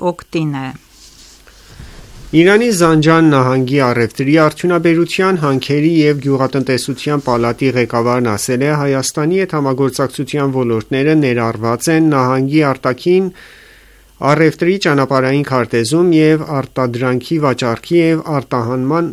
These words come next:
Speaker 2: ոլորտներում համագործակցությունն արագանում է։ Այս մասին հաղորդել է իրնա լրատվական գործակալությունը։ Չորեքշաբթի օրը Իրանում Հայաստանի դեսպան Արտաշես Թումանյանի հետ հանդիպման ժամանակ,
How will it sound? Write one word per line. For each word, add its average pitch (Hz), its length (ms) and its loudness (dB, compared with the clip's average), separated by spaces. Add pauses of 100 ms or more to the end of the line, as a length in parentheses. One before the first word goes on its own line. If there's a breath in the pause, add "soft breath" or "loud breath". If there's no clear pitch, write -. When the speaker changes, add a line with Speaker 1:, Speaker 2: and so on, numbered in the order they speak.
Speaker 2:
ոլորտներում 127 800 -2
համագործակցությունն 143 1300 0 (260)
արագանում 139 540 0
է։ - 20 -12 (880 loud breath)
Այս 135 160 0
մասին 160 400 0
հաղորդել 143 560 0
է 139 60 2 (260)
իրնա 135 440 0
լրատվական 123 760 -2
գործակալությունը։ 135 960 -4 (200)
Չորեքշաբթի 127 680 -4
օրը 165 220 2
Իրանում 147 500 0
Հայաստանի 135 600 -2
դեսպան 131 440 -2
Արտաշես 123 520 -4
Թումանյանի 127 600 -2
հետ 127 240 -4
հանդիպման 120 500 -2
ժամանակ, 117 460 -2